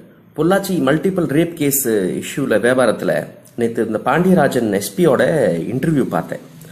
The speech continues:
Hindu பேப்பர்லயும் அதை பத்தி படிச்சேன், வேற பேப்பர்ல. அஹ், ஒரு போலீஸ் எஸ் பி வந்து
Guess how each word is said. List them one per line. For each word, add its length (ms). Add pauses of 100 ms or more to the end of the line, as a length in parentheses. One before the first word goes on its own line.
(360)
Hindu 220
பேப்பர்லயும் 680
அதை 140
பத்தி 200
படிச்சேன், 380 (400)
வேற 160
பேப்பர்ல. 360 (880)
அஹ், 400
ஒரு 160
போலீஸ் 440
எஸ் 160
பி 120
வந்து 600